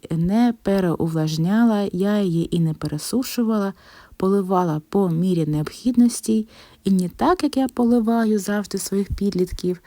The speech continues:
а налила водички, вона трошки напиталася, і я її зливаю. Оця вся чорнота, що на шийці ви зараз бачите, вона і була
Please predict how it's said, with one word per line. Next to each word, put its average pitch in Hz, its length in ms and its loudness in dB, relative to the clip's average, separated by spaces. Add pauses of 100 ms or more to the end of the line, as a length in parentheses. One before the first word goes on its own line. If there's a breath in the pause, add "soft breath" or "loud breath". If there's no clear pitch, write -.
(320 loud breath)
а 196 220 0 (100)
налила 180 420 0
водички, 247 600 -2
вона 190 280 -2
трошки - 400 -6
напиталася, 226 920 -2
і 170 100 -4
я 190 220 0
її 180 200 -4
зливаю. 156 680 -4 (480 loud breath)
Оця 208 360 -2
вся 185 240 -4
чорнота, 170 600 -4
що 175 180 -4
на 165 120 0
шийці 175 420 -2
ви 156 60 2
зараз 156 280 -2
бачите, 185 600 -2
вона 165 480 0
і 170 80 -4
була 156 520 -2